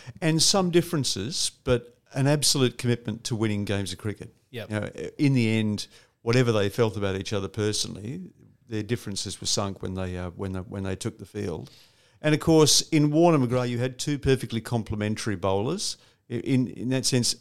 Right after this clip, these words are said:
Speaker 1: Australia was covered in all conditions, uh, and they harmonised so perfectly together. You know, previously we thought of bowling partnerships as being, you know, Lillee and Thompson or, uh, or Truman and Statham or Hall and Griffith,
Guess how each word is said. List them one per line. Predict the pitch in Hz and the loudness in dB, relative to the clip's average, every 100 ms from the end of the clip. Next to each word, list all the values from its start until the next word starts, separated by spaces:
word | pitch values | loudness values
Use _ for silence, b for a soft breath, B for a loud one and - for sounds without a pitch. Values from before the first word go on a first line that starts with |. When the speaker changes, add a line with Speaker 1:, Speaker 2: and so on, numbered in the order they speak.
| - | -6
Speaker 1:
Australia | - 143 131 | 0 2 4
was | 120 - | 4 0
covered | - 117 110 | 2 0 0
in | 110 | -6
all | 113 113 | -4 -6
conditions, | - 104 110 - 117 110 - - _ _ _ _ _ _ | -4 -4 -2 -4 -8 -6 -6 -6 _ _ _ _ _ _
uh, | - 98 98 98 - | -6 -2 -2 -2 -2
and | 113 113 110 98 - - | 0 2 0 -2 -8 -2
they | 110 | -2
harmonised | 104 120 117 107 104 104 | 0 0 2 0 0 0
so | - 101 | 0 -2
perfectly | - 120 127 104 | -2 -4 -4 -14
together. | 95 98 90 92 | -10 -8 -6 -4
You | 113 | -2
know, | 110 123 - | -4 -6 2
previously | 165 151 127 - | 2 4 2 2
we | 113 110 | 2 0
thought | 120 107 | 0 0
of | 101 - B B B - | -2 -8 B B B 2
bowling | 123 123 120 | 6 6 4
partnerships | 110 110 101 95 - - - | 2 2 0 -2 -8 -6 -8
as | |
being, | - 104 98 95 95 | -4 -2 -2 -2 -4
you | 95 | -4
know, | 95 | -4
Lillee | 95 110 101 95 | -4 -4 -4 -6
and | 95 | -6
Thompson | - 107 104 - 101 92 | -4 -4 -4 -10 -10 -10
or, | 92 90 92 | -8 -6 -6
uh, | 92 92 | -6 -6
or | 90 95 | -6 -6
Truman | - 131 117 104 | -2 0 2 0
and | 98 | -4
Statham | - 104 101 95 95 | -2 0 0 -2 -4
or | 92 90 92 | -2 -4 -4
Hall | 104 123 98 | 0 0 0
and | 101 | -2
Griffith, | 120 107 98 - | -2 -2 -2 -6